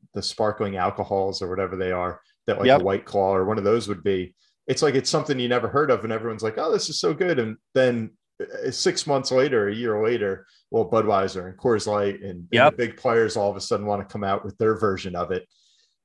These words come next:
Speaker 1: And it's like, "Wow, you're a little late to the game there." It, it's just surprising that these armies of,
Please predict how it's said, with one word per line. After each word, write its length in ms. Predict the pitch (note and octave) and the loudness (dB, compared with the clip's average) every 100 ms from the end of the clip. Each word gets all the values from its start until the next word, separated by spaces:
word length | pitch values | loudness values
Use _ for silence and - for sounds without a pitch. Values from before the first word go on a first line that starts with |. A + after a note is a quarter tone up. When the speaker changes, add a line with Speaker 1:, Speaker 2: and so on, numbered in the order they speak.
| - | -2
Speaker 1:
And 80 | A#2+ | -2
it's 160 | - | 0
like, 160 | A#2 A2 | 0 2
"Wow, 140 | C3+ | 2
you're 220 | B2+ B2 | 4 4
a 40 | A#2+ | 4
little 180 | B2+ A#2 | 4 4
late 220 | B2+ C3 | 4 0
to 80 | G#2+ | -6
the 100 | G2 | -4
game 300 | A2 C3 C3 | -4 -4 -2
there." 300 | G2 F#2+ G2 | 0 0 -2
It, 260 | G#2+ - _ _ | -4 -8 _ _
it's 240 | A2+ A2+ | -6 -6
just 220 | - - - | -4 -4 -2
surprising 680 | C#3+ - B2 C3+ A#2+ G#2+ | -2 2 4 4 2 -2
that 180 | G2+ F#2+ | -2 -4
these 260 | G#2+ G2 - - | -8 -10 -10 -4
armies 680 | A2+ A#2 A#2 G#2+ G2+ F2 - G#2 | 0 0 0 -2 -4 -8 -10 -6
of, 340 | G2+ F#2 | -4 -6